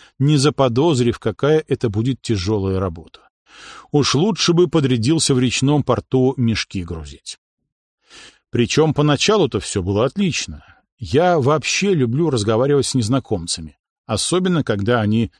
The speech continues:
незнакомки. Расспрашивать, отвечать на вопросы, удивлять, тормошить и смешить — все это мне очень нравится. Но отравить мне удовольствие легче легкого.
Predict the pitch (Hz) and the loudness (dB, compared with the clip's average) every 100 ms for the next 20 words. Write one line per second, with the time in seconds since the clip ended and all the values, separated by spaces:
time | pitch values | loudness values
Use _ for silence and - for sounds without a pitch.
0 | - 117 110 147 170 107 69 - - _ | -4 -2 0 0 0 -4 -6 -18 -20 _
1 | _ _ _ _ _ - 120 117 - 156 | _ _ _ _ _ -4 -2 -2 0 2
2 | 190 - 120 107 110 113 104 165 117 101 | 2 0 -4 -2 -4 -4 -2 -2 0 -2
3 | 92 - 156 170 - 143 - - _ 208 | -2 -2 0 0 0 -2 -2 -20 _ 0
4 | 165 117 90 90 123 170 151 - - 143 | 2 0 0 0 2 2 0 -2 0 2
5 | 139 117 196 165 147 131 110 - 196 190 | 2 0 -2 -2 -2 -2 -2 -2 0 -2
6 | - - - _ - - 143 123 110 110 | -4 -12 -20 _ -4 0 0 -2 -2 0
7 | 117 - 123 - 147 180 160 80 76 - | -2 -2 -4 0 2 4 2 -2 -8 -12
8 | - _ _ _ _ _ _ _ - 104 | -12 _ _ _ _ _ _ _ -4 2
9 | 147 190 208 156 - 170 165 196 151 147 | 2 2 0 -2 2 2 2 0 0 2
10 | 156 180 135 147 185 208 - 156 156 139 | 2 0 2 2 2 0 -2 0 2 2
11 | 156 - 131 107 92 - 80 71 | 0 -2 -2 -2 -4 -10 -16 -16